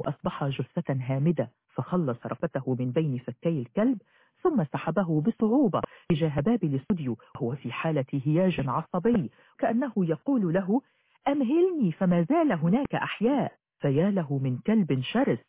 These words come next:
أخرج عامل الموتيل سلاحا أبيض وأشهره تجاه الكاميرا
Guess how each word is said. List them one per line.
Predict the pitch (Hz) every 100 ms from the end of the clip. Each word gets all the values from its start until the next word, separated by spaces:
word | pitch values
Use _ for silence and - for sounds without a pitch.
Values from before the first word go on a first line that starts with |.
| _ _ _ _
أخرج | 160 - 202 -
عامل | 127 165 170 127
الموتيل | 120 120 120 180 175 -
سلاحا | 139 170 - 135 123
أبيض | 185 180 143 131
وأشهره | 127 123 - 180 170 139 131
تجاه | 143 156 160
الكاميرا | 123 - 196 196 180